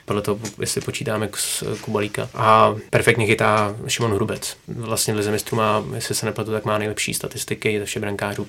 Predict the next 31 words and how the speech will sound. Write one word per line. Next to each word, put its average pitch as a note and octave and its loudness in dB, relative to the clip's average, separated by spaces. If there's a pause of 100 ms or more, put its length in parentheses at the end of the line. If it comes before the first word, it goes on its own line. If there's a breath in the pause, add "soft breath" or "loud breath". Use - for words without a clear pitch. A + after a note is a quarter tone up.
Takže A#2 4
Třinci - 2
věřím A#2+ 4
hodně A2+ 4
a A2+ 4 (600 loud breath)
Liberec, A2 6 (160)
ten A2+ 0
přišel A#2 0
přes - 0 (140)
Frölundu, A#2 2 (280)
obhájce A2 2
titulu, A2 -2 (500 loud breath)
takže A2 2
myslím A2 2
si, - -2
že A#2 2
tam G#2+ 0
taky - -4
stouplo - 0
to G#2+ -4
sebevědomí G#2+ 2
enormně, G#2+ 0
tak G#2+ 2
jak G#2+ -2
se - 0
vlastně G#2+ 0
jim G#2 2
nedařilo G#2 2
v - -10
extralize, G2+ -4
tak, G#2 -8